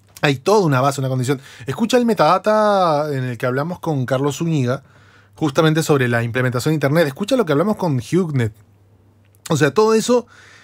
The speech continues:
impacta directamente en la manera en que tú tienes que decidir sobre qué tipo de negocio,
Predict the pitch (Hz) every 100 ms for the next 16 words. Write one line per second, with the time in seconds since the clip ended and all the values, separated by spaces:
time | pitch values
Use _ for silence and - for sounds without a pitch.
0 | _ _ 175 156 135 202 202 - 156 156
1 | 175 165 170 196 170 139 147 165 139 131
2 | 143 165 - 147 135 127 123 143 170 135
3 | 139 135 - 160 131 117 117 135 127